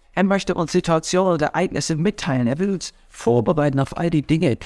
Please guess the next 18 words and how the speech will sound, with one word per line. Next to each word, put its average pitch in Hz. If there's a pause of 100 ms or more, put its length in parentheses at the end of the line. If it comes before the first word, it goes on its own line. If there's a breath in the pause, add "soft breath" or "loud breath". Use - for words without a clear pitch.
(160)
die 147
noch 139
kommen 156
sollen. - (1800)
Und 135
ich 151 (260 loud breath)
begreife, 151
dass 143 (220 loud breath)
ein 123
Blick 190
aus 135
seinen 151
Augen, 156 (800)
der 151
uns -
trifft, - (1400)
uns -
verändert. -